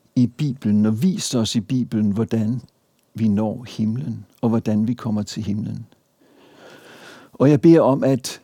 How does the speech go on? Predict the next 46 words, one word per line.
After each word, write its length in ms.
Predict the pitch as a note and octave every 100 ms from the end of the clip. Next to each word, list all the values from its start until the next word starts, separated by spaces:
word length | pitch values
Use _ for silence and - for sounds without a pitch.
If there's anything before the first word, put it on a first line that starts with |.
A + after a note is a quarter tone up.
| _ _ _ _ _ _
det 100 | D3
må 100 | C#3+
være 180 | C3+ C#3
det 160 | C3+ C3+
største 500 | - D3 E3 - E3+
for 300 | - C3 C#3
os, 200 | C#3+ -
vi 80 | D#3
der 120 | D3+
har 80 | C3
fået 180 | C3+
lov 200 | B2 C3+
til 180 | C#3 -
at 100 | C3
lære 200 | A2+ B2+
dig 160 | C#3 B2
at 60 |
kende, 420 | A2+ C3 B2 C3+ B2
Jesus, 320 | A#2 A#2+ -
at 160 | A#2+ A2
vi 200 | C3 C#3+
er 80 | C3
på 200 | - A2+
vej 300 | A#2+ A#2+ B2+
til 200 | - B2+
en 100 | A#2
herlighed 680 | G#2 - G2+ A2+ A2 G#2 G#2 - - _ _
sammen 600 | - - - A#2+ - F#2+ E2 _ -
med 140 | G#2+
dig. 320 | G2 F#2 - - _ _ _ _ _ _ _ _ _ _ _ _ _ _
Men 160 | B2+ C3+
må 180 | C#3 C3
det 140 | B2+
samtidig 580 | - C3+ C#3+ - C#3+ A#2+
også 220 | C3 -
være 140 | C3+
nød 320 | A#2+ B2 C#3+ C3+
for 240 | - A2 A2+
os, 180 | B2 - -
at 220 | A2+ -
dem, 180 | A#2+ C#3+
der 180 | C3+ A2+ -
endnu 280 | C#3 D#3 C#3
ikke 180 | A#2+ -
kender 340 | - A2+ A#2+
dig, 420 | A2+ G2+ G2 C#3